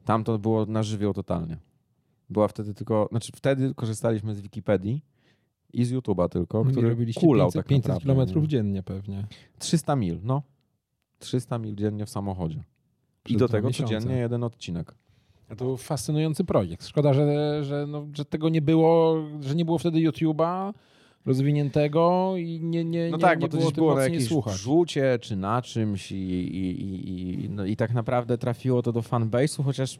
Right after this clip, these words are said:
Speaker 1: bardzo często spotykam się z kimś, że, y, znaczy jeżeli się spotykam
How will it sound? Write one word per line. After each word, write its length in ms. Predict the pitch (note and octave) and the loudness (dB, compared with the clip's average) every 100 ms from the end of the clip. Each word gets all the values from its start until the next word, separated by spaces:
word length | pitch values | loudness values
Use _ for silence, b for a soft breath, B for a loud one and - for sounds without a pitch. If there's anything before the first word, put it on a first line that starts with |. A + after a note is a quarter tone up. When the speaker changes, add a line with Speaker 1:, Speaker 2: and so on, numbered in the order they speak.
| - | -14
Speaker 1:
bardzo 460 | - B2 C3 B2+ | -6 2 2 0
często 300 | A#2+ D3 - | -4 -4 -4
spotykam 380 | - C3 C3 C#3 | -8 -8 -4 -4
się 100 | B2+ | -4
z 100 | A2+ | -8
kimś, 320 | - C#3 C#3 B2 | -6 -4 -2 -4
że, 680 | A2 A#2+ A#2 A2+ A2 A2 - B1+ F#2+ G2 | -4 -2 0 0 0 -2 -6 -8 -6 -4
y, 40 | |
znaczy 240 | A2+ B2 | -6 -6
jeżeli 260 | A#2+ A#2+ B2+ | -4 -4 -6
się 100 | B2 | -6
spotykam 720 | - B2 F#3 - A#2 G#2+ G#2 | -4 -4 -4 -2 -2 -2 -4